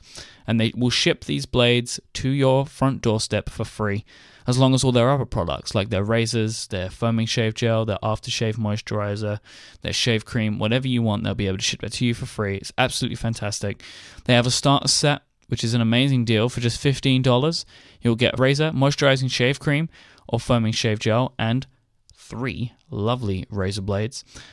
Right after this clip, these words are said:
And on average, an everyday shaver who uses Harry's products is gonna be saving themselves one hundred and fifty dollars each year because Harry's is such great prices. Ju-, they just really believe in offering great stuff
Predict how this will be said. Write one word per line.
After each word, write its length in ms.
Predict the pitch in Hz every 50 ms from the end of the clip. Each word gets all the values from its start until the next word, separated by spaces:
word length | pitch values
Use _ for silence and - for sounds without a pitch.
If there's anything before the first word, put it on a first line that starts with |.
| - -
And 120 | - 120 -
on 120 | - 156
average, 400 | 160 151 160 151 147 139 131 127
an 80 | 131 123
everyday 440 | - 123 139 147 156 151 156 151 147
shaver 360 | - - 147 135 135 143 139
who 80 | 139 135
uses 320 | 113 113 123 127 135 131 -
Harry's 260 | 147 135 131 131 131
products 400 | - - 131 123 110 123 - -
is 80 | 113 -
gonna 160 | - 123 120
be 80 | 120 120
saving 380 | - - 131 127 135 139 139
themselves 420 | 131 120 117 - 117 110 104 104 -
one 220 | - 107 120 143
hundred 220 | 147 156 147 151 143
and 120 | 135 131
fifty 240 | - 143 139 - 139
dollars 400 | 135 139 131 123 117 117 - - -
each 260 | - 113 120 117 - - -
year 460 | 113 107 107 117 117 98 92 - - - - - - - - - -
because 280 | - - - 123 110 120
Harry's 380 | 120 123 113 113 110 110 113 -
is 120 | - -
such 400 | - - - 123 - - - - _ _ _ _ _
great 300 | - 120 110 107 - - - _ _ _ -
prices. 440 | - - 107 101 110 - 117 101 107
Ju-, 140 | 123 117 117
they 180 | - 127 127
just 200 | 127 131 123 -
really 200 | 131 139 147 143
believe 540 | 131 135 127 131 147 156 147 131 123 120 - - - - - - - - -
in 100 | 123 95
offering 360 | 101 127 127 - 123 123 120
great 240 | - 127 131 139 107
stuff 380 | - - 151 131 110 110 -